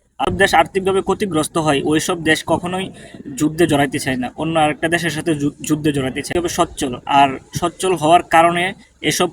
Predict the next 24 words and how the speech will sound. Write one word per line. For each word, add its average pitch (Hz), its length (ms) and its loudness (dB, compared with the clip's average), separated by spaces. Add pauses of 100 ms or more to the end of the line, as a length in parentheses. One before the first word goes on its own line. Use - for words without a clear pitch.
(140)
কোকা 175 240 2
কোলার 170 240 4
মতো 165 240 -4
ব্র্যান্ড 151 320 2
যেগুলো 151 260 2
আছে, 139 260 4
পেপসি, 147 340 -2
কোকা 147 300 -2
কোলা, 143 300 2
আরও 147 160 4
যেসব 143 320 -4
ব্র্যান্ড 135 260 0
আছে, 131 180 -4
ওইসব 139 340 -4
ব্র্যান্ড 143 240 0
কিন্তু 165 280 -6 (360)
তাদেরকে 147 360 0
একটা 147 220 2
মোটা 156 240 4
অঙ্কের 175 380 2
টাকা 156 300 2 (400)
বেনিফিট 151 500 0
দিয়ে 156 200 2
থাকে। 123 280 -6